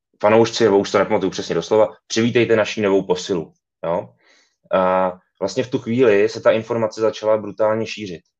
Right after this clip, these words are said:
Jo? Jako skutečně strašně rychlým způsobem, tak jak je to vlastně i zvykem u sociálních sítí. A my jsme jako byli nuceni na to zkrátka a jednoduše reagovat, protože pak by byla svatá,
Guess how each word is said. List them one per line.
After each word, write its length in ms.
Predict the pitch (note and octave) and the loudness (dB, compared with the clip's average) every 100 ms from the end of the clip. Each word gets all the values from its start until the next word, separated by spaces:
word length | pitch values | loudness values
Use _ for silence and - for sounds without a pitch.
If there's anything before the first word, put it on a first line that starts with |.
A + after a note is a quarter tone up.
| _ | _
Jo? 120 | E2 | -4
Jako 200 | F2 F#2 | -2 -2
skutečně 580 | G2 - G2 - G#2 F2 - | -6 -6 -8 -2 -2 -4 -10
strašně 480 | - A2 G#2+ A2 G#2+ | -4 0 0 2 0
rychlým 420 | G2+ - G#2+ G#2 | 0 0 0 0
způsobem, 440 | - F#2+ - G2+ | -4 -8 0 0
tak 140 | G2 G2 | 0 0
jak 140 | G2 | 0
je 60 | G2+ | 0
to 100 | G2 | -2
vlastně 260 | F#2+ - F#2+ | -2 -4 -6
i 40 | |
zvykem 300 | F#2 F2+ F2+ | -6 -4 -6
u 40 | |
sociálních 460 | F2 F2 F#2 F2+ F#2+ | -6 -8 0 0 0
sítí. 340 | F#2 E2+ F#2 F#2 _ _ _ - | -6 -10 -10 -12 _ _ _ 0
A 220 | F#2+ F#2+ - _ _ | 2 2 -2 _ _
my 140 | - G2 | -6 -2
jsme 140 | G#2+ | 2
jako 160 | G2 G2+ | 2 4
byli 160 | G#2 | 4
nuceni 380 | G#2+ F#2+ - G#2 | 4 2 -2 -2
na 100 | G#2 | 0
to 180 | G2+ G2 | -2 -4
zkrátka 520 | - G2+ F#2 - G#2 | -2 0 0 2 2
a 20 | |
jednoduše 420 | G2+ G2+ F#2+ G2+ A2+ | 4 0 -4 0 4
reagovat, 540 | G2 F2+ F2 D#2+ E2 _ _ _ | 4 2 -2 -8 -12 _ _ _
protože 240 | G2 F#2+ | -4 0
pak 120 | G#2+ G2+ | 2 2
by 100 | G2 | 4
byla 140 | G#2 | 4
svatá, 640 | - G2+ - G#2 A2 A#2 | 4 0 4 4 4 0